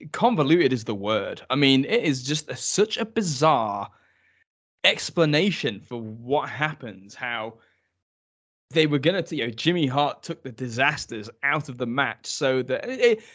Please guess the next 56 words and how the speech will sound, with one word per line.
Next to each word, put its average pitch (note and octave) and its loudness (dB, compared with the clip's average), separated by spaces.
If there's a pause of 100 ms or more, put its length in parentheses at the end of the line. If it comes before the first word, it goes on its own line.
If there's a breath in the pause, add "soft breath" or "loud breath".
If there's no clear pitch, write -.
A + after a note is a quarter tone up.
this G#3+ 0
reeks D#3+ -2
of, A#2 -2
"We C#3 2
need G#3+ 2
to D3 -6
get D#3+ -4
the C#3+ -8
belts C3+ -2
off B2+ -6
him B2+ -2
now A#2 4
and B2 0
then B2 0
come B2 -4
up A2+ -8
with A2+ -4
a A#2 -4
story G#2 0
afterwards," G#2 -6
because, A2 -2
and C#3 2
we're D3+ 6
not, D3+ 4
and D#3+ 4
we D3 6
don't D3+ 6
have C#3+ 0
any C#3 2
time A#2+ 2 (340 soft breath)
to D3+ 2
actually C3+ -2
do C3+ 0
this A#2+ -10
on A2+ -8
television. A2 -4
We A2 -6
wanna A#2 -2
take A2+ -6
no C#3+ 6
chances, C3+ 0
because A2+ -8
if G2+ -12
it G#2 -12
gets D#3 0
out, C#3 2
it's B2+ -10
failed D#3 2
the C3 -4
steroid B2+ 0
test A#2+ -2
and A#2+ -6
we A#2 2
don't B2+ 0
do A#2 2
anything, G#2+ -4